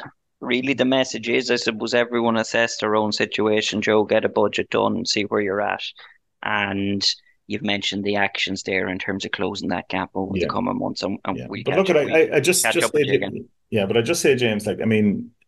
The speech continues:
Speaker 2: we're, at least we're early talking about this. Do you know what I mean? It's, it's still only July, and we're, this is a problem that'll be manifest next February. And I hope that by next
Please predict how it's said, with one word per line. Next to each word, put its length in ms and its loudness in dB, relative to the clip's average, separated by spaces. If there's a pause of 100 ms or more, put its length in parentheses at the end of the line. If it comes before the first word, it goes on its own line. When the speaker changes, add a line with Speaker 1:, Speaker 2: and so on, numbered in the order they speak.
(340)
Speaker 2:
we're, 260 6 (340)
at 140 -2
least 240 4
we're 160 6
early 280 6
talking 360 0
about 160 -6
this. 260 -4
Do 120 -6
you 20 -2
know 80 4
what 80 2
I 40 -2
mean? 220 2
It's, 200 0
it's 200 0
still 220 2
only 180 6
July, 560 0
and 140 2
we're, 100 0 (140)
this 200 2
is 120 0
a 60 -2
problem 420 0
that'll 180 -6
be 140 -4
manifest 540 -2
next 220 -4
February. 460 -4 (340)
And 140 2
I 120 8
hope 260 4
that 180 -4
by 140 2
next 480 0